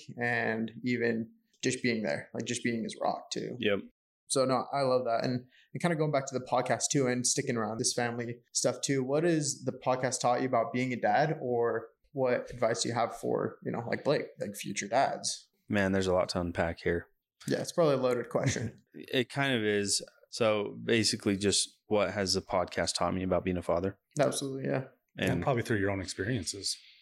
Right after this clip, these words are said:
Speaker 2: I'm on this journey. I, on the podcast, I don't, it's called the Rad Dad Podcast, but I'm very clear that I am not the rad dad.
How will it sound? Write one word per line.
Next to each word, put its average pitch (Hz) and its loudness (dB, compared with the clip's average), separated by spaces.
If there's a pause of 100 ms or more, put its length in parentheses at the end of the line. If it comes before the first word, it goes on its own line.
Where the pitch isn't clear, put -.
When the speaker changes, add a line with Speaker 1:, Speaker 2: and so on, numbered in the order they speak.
(140)
Speaker 2:
I'm 139 0
on 113 2
this 101 0
journey. 95 2
I, 98 2 (160)
on 117 0
the 110 2
podcast, 113 0 (240)
I 113 0
don't, 117 0
it's - 0
called 135 0
the 110 -2
Rad 95 2
Dad 95 2
Podcast, 95 2
but 87 4 (440)
I'm 107 -4
very 107 0
clear 95 0
that 90 2
I 98 0
am 98 0
not 90 0
the 85 -2
rad 90 2
dad. 90 2